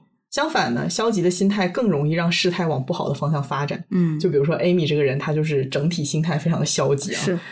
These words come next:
Speaker 1: 她对无条件的爱保持悲观的态度，她对人生的评价是一切都会消失，没有什么是永恒的。啊，我拥有的终究要离我而去。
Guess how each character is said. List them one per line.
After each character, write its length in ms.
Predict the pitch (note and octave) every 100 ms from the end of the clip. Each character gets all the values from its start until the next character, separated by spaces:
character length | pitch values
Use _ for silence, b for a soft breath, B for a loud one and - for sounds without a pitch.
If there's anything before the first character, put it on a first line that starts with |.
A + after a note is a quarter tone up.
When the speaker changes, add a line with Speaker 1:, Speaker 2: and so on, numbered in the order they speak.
| B
Speaker 1:
她 120 | -
对 100 | A#3
无 180 | G#3+ E3+
条 200 | - C#3+
件 180 | E3 E3+
的 60 | E3
爱 280 | E3+ C#3+ - -
保 120 | B2+
持 160 | C3
悲 160 | D3+ D#3+
观 140 | E3+
的 80 | E3+
态 300 | - F3+ C#3+
度， 180 | - E3+ b b
她 100 | -
对 140 | A3+ A#3
人 100 | E3+
生 140 | G3+
的 60 | G3
评 180 | F#3 D#3
价 180 | F3
是 200 | E3+ E3+
一 100 | C#3+
切 180 | D#3 G3+
都 120 | E3+
会 120 | E3+ E3+
消 280 | E3+ D#3+
失， 240 | D#3 - D#3
没 100 | D#3+
有 100 | F#3
什 140 | F3
么 80 | D3+
是 140 | F3
永 120 | F3 D#3+
恒 280 | C3 - C#3
的。 140 | C#3 B B B
啊， 140 | D3+
我 140 | C#3+ D3+
拥 160 | G3+
有 100 | A#3+
的 120 | C#3 D3+
终 240 | A#3+ C#4+
究 160 | C4+ C#4
要 120 | A#3
离 140 | D3+
我 160 | F#3 D#3
而 160 | A#2
去。 380 | E3 - F#3+ -